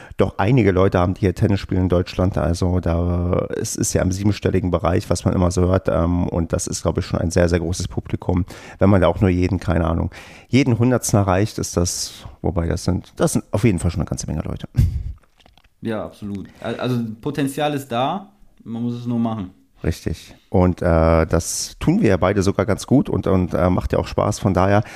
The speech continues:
Speaker 1: wäre jetzt nochmal die Gelegenheit, dass du erstmal sagen kannst, wo findet man dich überall? Welche Suchbegriffe, welche Domains sollte man eingeben, damit man, ähm, dich, Patrick, im großen, weiten Internet finden kann?
Speaker 2: Ja, genau. Also mich findet ihr eigentlich immer, wenn ihr das Keyword Tennis Mastery eingibt,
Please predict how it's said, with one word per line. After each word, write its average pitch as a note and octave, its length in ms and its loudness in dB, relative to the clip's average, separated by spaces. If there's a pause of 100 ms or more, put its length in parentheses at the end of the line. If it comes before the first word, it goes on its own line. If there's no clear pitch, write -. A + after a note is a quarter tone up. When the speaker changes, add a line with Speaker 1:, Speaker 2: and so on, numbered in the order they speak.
(140)
Speaker 1:
wäre G#2+ 200 2
jetzt G#2 200 -2
nochmal A2 180 4
die G2 180 0
Gelegenheit, A2 400 2
dass G2 140 -2
du - 260 2
erstmal - 280 0
sagen F2+ 160 2
kannst, - 280 -2 (240)
wo C#3+ 220 4
findet E3 340 -2
man E2+ 120 2
dich E2+ 140 -4
überall? F2+ 360 2
Welche F#2+ 460 2
Suchbegriffe, G2 720 0
welche F#2+ 280 2
Domains F2+ 420 2
sollte F#2 180 0
man E2+ 120 2
eingeben, F2 440 2
damit E2+ 260 0
man, E2+ 240 2
ähm, E2+ 160 0
dich, - 180 -4
Patrick, - 420 -4
im E2+ 240 0
großen, F2 340 -2
weiten D#2+ 240 -2
Internet D#2+ 340 0
finden - 320 -2
kann? - 240 -8 (840)
Speaker 2:
Ja, A2 240 -6 (140)
genau. G2+ 260 0
Also G#2 260 2
mich B2+ 360 2
findet C3+ 440 -2
ihr B2 280 -4
eigentlich B2 500 -6
immer, B2+ 640 -2
wenn A#2+ 100 0
ihr A2+ 160 0
das A2+ 240 -4
Keyword A#2+ 380 0
Tennis A#2+ 320 -2
Mastery A#2 480 -2
eingibt, G#2+ 560 -2